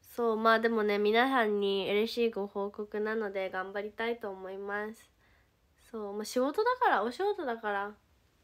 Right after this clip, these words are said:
そう、皆さんにね、嬉しい、皆さんへ嬉しいご報告なので、お待ちしててください。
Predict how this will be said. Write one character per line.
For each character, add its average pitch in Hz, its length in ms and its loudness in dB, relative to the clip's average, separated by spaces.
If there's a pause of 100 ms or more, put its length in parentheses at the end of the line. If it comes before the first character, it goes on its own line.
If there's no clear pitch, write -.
(960)
そ - 180 -10
う、 220 40 -4
皆 220 240 -2
さ 254 160 -2
ん 220 80 -4
に 202 80 -4
ね、 196 240 -6
嬉 214 180 -8
し 226 220 -2
い、 - 40 -8
皆 269 300 4
さ 381 160 10
ん 294 80 8
へ 277 320 4
嬉 247 240 4
し - 60 -6 (100)
い - 20 4
ご 214 140 -2
報 220 180 -4
告 214 300 -10
な 220 160 -8
の 214 160 -10
で、 320 340 0 (640)
お 202 60 -18
待 190 160 -16
ち - 160 -20
し - 80 -20
て - 140 -20
て - 120 -20
く - 140 -20
だ - 120 -20
さ - 160 -20
い。 - 60 -20